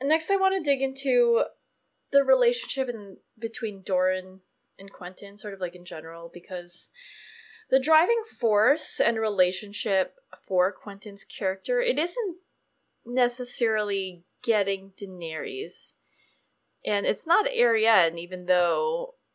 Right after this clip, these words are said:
you know, whom he thinks of, like, once his entire story and only as his sister, which, like, I mean, he couldn't even call his own mother by his name, but, like, whatever, we're gonna get back to that in a second. The driving force in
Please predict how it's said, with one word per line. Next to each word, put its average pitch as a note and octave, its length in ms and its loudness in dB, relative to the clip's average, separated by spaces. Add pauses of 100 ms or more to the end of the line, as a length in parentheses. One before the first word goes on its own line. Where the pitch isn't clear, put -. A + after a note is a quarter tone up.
(600)
you G#3 120 -4
know, F3+ 160 4
whom G3+ 160 -4
he F3+ 80 -8
thinks F3+ 260 -8
of, F3 120 -2
like, D#3 160 -4
once D#3 240 -6
his F3+ 160 -14
entire E3+ 340 -8
story E3+ 340 -8
and D#3+ 120 -12
only D3 220 -10
as D3+ 180 -6
his - 180 -14
sister, E3 500 -10 (420)
which, G3 200 -10
like, D#3+ 260 -6
I E3 100 -6
mean, F3+ 180 -20
he F#3 100 -20
couldn't A#3 200 -14
even G#3 140 -14
call F3+ 200 -4
his F3 120 -8
own E3+ 200 -14
mother E3 260 -6
by D#3+ 160 -10
his E3 160 -14
name, E3 220 -16
but, F3 160 -10
like, E3 200 -10
whatever, D#3+ 320 -8
we're E3 120 -18
gonna E3 140 -20
get - 160 -12
back - 200 -14
to E3+ 100 -20
that D#3 340 -10
in E3+ 100 -20
a E3+ 40 -20
second. F3 440 -14 (1120)
The B3+ 240 4
driving D#4+ 460 2
force C4+ 380 0 (200)
in G#3+ 400 -4